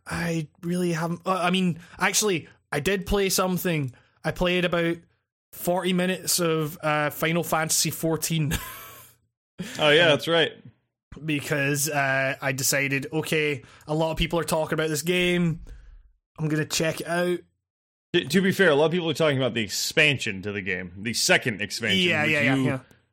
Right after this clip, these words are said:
Speaker 2: in
Speaker 1: I am
Speaker 2: terms
Speaker 1: far
Speaker 2: of,
Speaker 1: away
Speaker 2: you
Speaker 1: from
Speaker 2: are fucking so far away from it. Like, I'm almost done with the main first campaign, and I have yet to get to the first expansion.
Speaker 1: I mean, you've been saying some hyper positive things about that game, uh, of,
Speaker 2: I
Speaker 1: like,
Speaker 2: like
Speaker 1: in the
Speaker 2: it.
Speaker 1: last
Speaker 2: I like
Speaker 1: week.
Speaker 2: it a lot.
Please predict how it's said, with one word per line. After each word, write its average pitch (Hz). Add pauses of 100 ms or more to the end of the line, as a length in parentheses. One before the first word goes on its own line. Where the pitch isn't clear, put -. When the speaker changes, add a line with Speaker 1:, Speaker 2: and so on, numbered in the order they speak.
(160)
Speaker 2:
in 139
Speaker 1:
I 143
am 143
Speaker 2:
terms 147
Speaker 1:
far 196
Speaker 2:
of, 185
Speaker 1:
away 170
Speaker 2:
you 143
Speaker 1:
from 165
Speaker 2:
are 147
fucking 123
so 185
far 170
away 143
from 113
it. 101
Like, 120 (640)
I'm 180
almost 156
done 139
with 127
the 123
main 117 (100)
first - (540)
campaign, 120
and 113
I 123
have 120
yet 120
to 123
get 113
to 117
the 113
first 180
expansion. 95 (260)
Speaker 1:
I 165
mean, 185
you've 247
been 403
saying 208
some 147 (320)
hyper 240
positive 202
things 196
about 170
that 156
game, 139
uh, 160
of, 143
Speaker 2:
I 156
Speaker 1:
like, 220
Speaker 2:
like 311
Speaker 1:
in 156
the 143
Speaker 2:
it. 147
Speaker 1:
last 170
Speaker 2:
I 147
like 196
Speaker 1:
week. 226
Speaker 2:
it -
a -
lot. 202